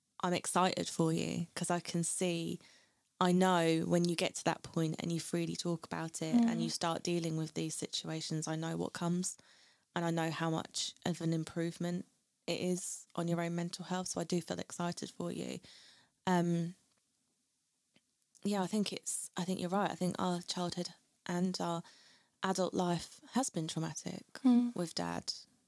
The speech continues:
Speaker 1: Um, love him very much, loved him. Um, he was the best.
Speaker 2: He was.
Speaker 1: And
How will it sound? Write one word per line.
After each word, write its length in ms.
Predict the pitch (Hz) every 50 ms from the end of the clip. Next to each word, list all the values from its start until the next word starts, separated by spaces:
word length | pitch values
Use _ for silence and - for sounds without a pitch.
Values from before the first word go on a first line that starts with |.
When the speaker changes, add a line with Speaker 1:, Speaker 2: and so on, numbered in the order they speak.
| - - -
Speaker 1:
Um, 400 | 175 175 175 175 170 175 185 185 _ _ _ _ _ _ _ _ -
love 280 | 185 180 185 185 175 -
him 120 | 170 170
very 260 | 170 175 175 170 165
much, 420 | 165 165 165 180 208 - - - -
loved 260 | 180 175 - - -
him. 440 | 175 175 175 185 208 208 202 202 208 _ _ _ _ _ -
Um, 360 | - 170 170 170 170 175 170 - - - - - - _ _ _ _ _ _ _ _ _ _ _ _ - - - - _ _ _ _ _ _ - -
he 180 | - 196 220 208
was 160 | 196 190 -
the 100 | - 180
best. 720 | - 175 175 185 226 262 277 - - - - - - -
Speaker 2:
He 100 | 240 233
was. 540 | 214 208 214 220 220 - - - - - - _ -
Speaker 1:
And 600 | 185 180 180 180 175 180 180 175 175 175 -